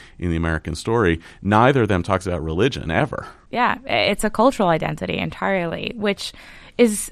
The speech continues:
Speaker 2: so different from the example you just mentioned about Obama. Obama did take it in a religious sort of direction, which is what his base needed and wanted from him, which is then an interesting mirror to the American Jewish community. If religion is not what the base needs or wants from their candidates, what are they looking for?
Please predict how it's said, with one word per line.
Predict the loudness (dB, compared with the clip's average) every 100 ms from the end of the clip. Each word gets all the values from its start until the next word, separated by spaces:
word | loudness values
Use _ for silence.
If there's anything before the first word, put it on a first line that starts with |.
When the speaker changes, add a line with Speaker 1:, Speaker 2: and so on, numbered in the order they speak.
| -12
Speaker 2:
so | -6 0 2 2 0 -2
different | -2 -2 0 0 0
from | -4 -2 -2 -4 -8
the | -4 -4
example | -2 -4 -4
you | -6
just | -6
mentioned | -6 -6 -8
about | -6 -8
Obama. | -8 -4 -2 0 0
Obama | -2 -2 -2 -2 -2
did | -4 -6
take | -8 -10 -8
it | -8 -8
in | -8
a | -8
religious | -8 -8 -8 -10
sort | -10 -8 -6
of | -8
direction, | -10 -10 -10 -8 -8 -8 -8
which | -8 -8
is | -10 -8
what | -8 -6
his | -4 -4 -4
base | -6 -8 -8
needed | -6 -4 -4 -4
and | -4 -8
wanted | -8 -8 -8 -10 -10
from | -8 -6
him, | -6 -6 -4
which | -2 -2
is | -2
then | 2 4 4
an | 2
interesting | 0 -4 -4 -2
mirror | 0 0 0 -2
to | -4
the | -6 -4
American | -2 -2 -2 -4
Jewish | -6 -6
community. | -8 -6 -6 -6 -6
If | -6 -4
religion | -2 -2 -2
is | 0
not | -2 -2
what | -4 -8
the |
base | -6 -6 -6
needs | -6 -6 -4
or | -6
wants | -4 -6 -8 -14
from | -12 -10
their | -8
candidates, | -2 -2 0 -2 -4
what | -2 -2
are | -2
they | -4
looking | -4 -4 -8
for? | -10 -10 -10 -12